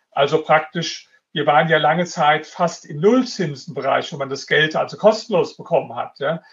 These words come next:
Da wurden viele Dinge im Neubau überdeckt, die jetzt halt offensichtlich nicht mehr gehen. Also das Bauen wurde immer teurer, teurer und teurer, was unter anderem auch daran liegt,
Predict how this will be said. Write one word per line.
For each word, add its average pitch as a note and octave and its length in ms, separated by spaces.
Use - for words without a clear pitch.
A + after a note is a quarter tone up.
Da D3 160
wurden G#3 260
viele G#3 340
Dinge G3 380
im D#3+ 160
Neubau F3+ 500
überdeckt, F3+ 640
die F#3+ 440
jetzt F#3+ 360
halt F3+ 400
offensichtlich F3+ 680
nicht F#3 60
mehr F3+ 120
gehen. G#3 320
Also D#3 200
das - 140
Bauen F#3 340
wurde E3+ 260
immer A3+ 280
teurer, A3 600
teurer F3+ 460
und D#3+ 120
teurer, F#3+ 540
was - 480
unter E3 320
anderem G3 320
auch F#3 220
daran F3 420
liegt, F#3 340